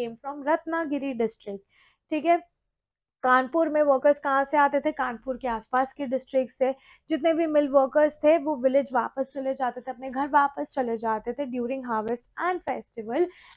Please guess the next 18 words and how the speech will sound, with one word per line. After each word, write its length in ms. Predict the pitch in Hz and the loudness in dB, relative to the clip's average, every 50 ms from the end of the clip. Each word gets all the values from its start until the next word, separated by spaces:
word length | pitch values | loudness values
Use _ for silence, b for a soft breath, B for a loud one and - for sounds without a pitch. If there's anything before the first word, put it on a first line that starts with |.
| - 269 | -2 0
And 140 | 277 277 269 | 2 2 2
over 180 | 247 269 277 277 - | 4 4 2 2 2
ti-, 320 | 294 285 285 285 285 269 - 269 | 0 2 2 2 0 0 0 0
time 220 | 254 269 294 294 | 0 2 0 -2
जब 200 | 269 302 262 269 | -2 -4 -4 -4
news 260 | 262 262 269 269 269 285 | -6 -6 -6 -4 -4 -6
of 100 | 269 302 277 | -6 -6 -8
employment 480 | 269 254 269 254 240 240 254 262 269 - - | -6 -2 0 0 0 0 -4 -8 -8 -2 0
फैलती 300 | 262 247 233 - 285 269 | 0 0 0 -2 -8 -10
थी, 120 | - 262 | -12 -12
तो 140 | - 311 285 | -10 -8 -4
वर्कर्स 400 | 254 247 233 226 - 277 294 240 220 | -2 -2 -2 -2 -2 -4 -4 -4 -6
बड़े, 180 | 247 233 247 | -8 -8 -8
वो 240 | 240 220 214 226 254 | -10 -12 -10 -10 -8
बहुत 260 | 214 233 247 269 254 | -4 -4 -4 -4 -4
ज़्यादा 220 | 247 269 247 240 240 | -6 -6 -6 -6 -8
डिस्टेंस 440 | 226 247 240 - 247 247 240 - | -8 -10 -10 -10 -14 -16 -16 -12
ट्रैवल 280 | - 214 208 202 214 | -10 -10 -10 -8 -10